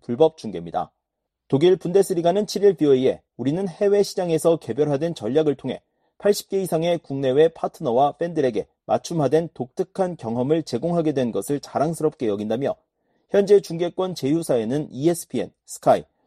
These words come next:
노르딕 엔터테인먼트 그룹 등 선도적인 글로벌 네트워크와 무료로 제공되는 시청률이 높은 전국 티비 방송들이 포함돼 있다고 설명했습니다.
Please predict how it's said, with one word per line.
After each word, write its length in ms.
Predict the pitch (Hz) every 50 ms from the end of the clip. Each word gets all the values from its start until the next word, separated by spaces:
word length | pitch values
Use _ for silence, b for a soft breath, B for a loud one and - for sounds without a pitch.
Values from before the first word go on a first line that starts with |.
| _ -
노르딕 400 | 123 131 139 135 170 170 - -
엔터테인먼트 960 | 113 117 - - 190 190 - - 190 180 170 165 156 143 131 - - 143
그룹 300 | 131 - - 123 - -
등 200 | - 135 147 156
선도적인 680 | 151 - - 202 208 196 190 156 139 113 120 143 151 - -
글로벌 420 | - 117 117 120 117 156 165 147
네트워크와 600 | 101 98 101 - - - - - - - - - _ _ _ _ _ _ _ _ -
무료로 380 | 123 127 151 175 185 196 196
제공되는 540 | - - 160 151 165 151 135 127 156 175 185
시청률이 500 | - - - - 208 196 190 185 165 165
높은 380 | 135 117 - - 143 143 147 -
전국 500 | - - 98 107 123 139 170 160 _ _
티비 280 | - - 196 214 214
방송들이 540 | 190 196 180 143 135 120 98 95 101 135 -
포함돼 420 | - _ - 208 214 208 185 175
있다고 260 | 147 - - 101 107 117
설명했습니다. 680 | 117 113 113 110 98 - - 87 85 85 90 78 -